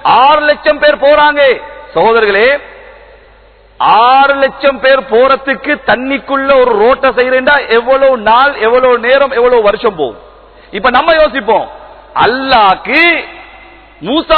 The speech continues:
அலைஹிஸ்ஸலாத்துடைய அந்த கூட்டத்தை பாதுகாப்பு அடைவதற்கு, அந்த தண்ணிய ரோட்டாக, பாதையாக ஆக்குவதற்கு அல்லாஹ்க்கு எவ்வளவு நேரம் போச்சு? சொல்லுங்களேன்,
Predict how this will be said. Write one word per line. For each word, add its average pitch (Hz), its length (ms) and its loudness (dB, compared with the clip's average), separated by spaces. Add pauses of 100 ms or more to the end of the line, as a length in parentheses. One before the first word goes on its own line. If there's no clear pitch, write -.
அலைஹிஸ்ஸலாத்துடைய 294 720 -2
அந்த 262 320 2
கூட்டத்தை 285 760 -2
பாதுகாப்பு 285 760 0
அடைவதற்கு, 277 840 0 (320)
அந்த 285 400 0 (580)
தண்ணிய 302 720 0 (360)
ரோட்டாக, 202 880 2 (440)
பாதையாக 277 920 0 (200)
ஆக்குவதற்கு 269 1160 0 (520)
அல்லாஹ்க்கு 208 760 -2
எவ்வளவு 214 360 -2
நேரம் 202 280 0
போச்சு? 180 260 -6 (1900)
சொல்லுங்களேன், 123 340 -14